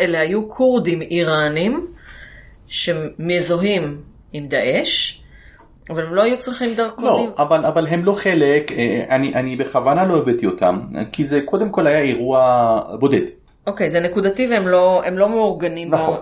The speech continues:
Speaker 1: ב-, ב-, בארגון שאתה רוצה לדבר עליו
Speaker 2: נכון,
Speaker 1: עכשיו.
Speaker 2: ובאמת יש, יש דאעש איראן, אה, שזו תופעה יחסית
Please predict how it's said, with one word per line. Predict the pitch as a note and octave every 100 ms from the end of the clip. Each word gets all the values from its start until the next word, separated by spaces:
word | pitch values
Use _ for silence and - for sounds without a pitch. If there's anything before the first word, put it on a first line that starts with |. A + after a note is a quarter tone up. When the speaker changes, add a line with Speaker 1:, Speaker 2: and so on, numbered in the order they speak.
| -
Speaker 1:
ב-, | D#3+
ב-, | D#3 -
בארגון | D#3+ F3 E3 D#3+ F#3 F3+ G#3
שאתה | G3+ F#3+ -
רוצה | D3+ F#3
לדבר | D#3+ D3+ C3+
עליו | C3+ B2+
Speaker 2:
נכון, | B2 E2+
Speaker 1:
עכשיו. | - A#2 B2+
Speaker 2:
ובאמת | D#3 D3+ D#3+ G3 B3+ F#3+
יש, | F3 -
יש | B2 D#3 D3+ - A2+ A2
דאעש | D3+ D#3 C3+ A#2+ -
איראן, | G#2+ F2+ F2+ G2+ - _ _ - -
אה, | G#2+ A2 A2 G#2+ G#2+ G#2 G#2 G#2 G2+ - - - - - A#2
שזו | - B2
תופעה | - - - E3+ E3
יחסית | - D3+ - E3